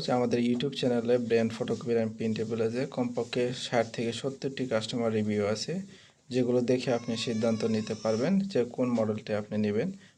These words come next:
বা কোন প্রতিষ্ঠান থেকে নেবেন। আমাদের ঠিকানা মালিবাগ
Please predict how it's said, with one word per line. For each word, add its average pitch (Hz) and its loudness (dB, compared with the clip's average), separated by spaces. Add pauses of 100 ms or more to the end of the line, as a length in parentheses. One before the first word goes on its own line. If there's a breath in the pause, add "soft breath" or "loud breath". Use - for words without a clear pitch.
(100)
বা 113 -2
কোন 120 -2
প্রতিষ্ঠান 113 -4
থেকে 104 -2
নেবেন। 92 -4 (520 soft breath)
আমাদের 123 4
ঠিকানা 139 2 (120)
মালিবাগ 113 2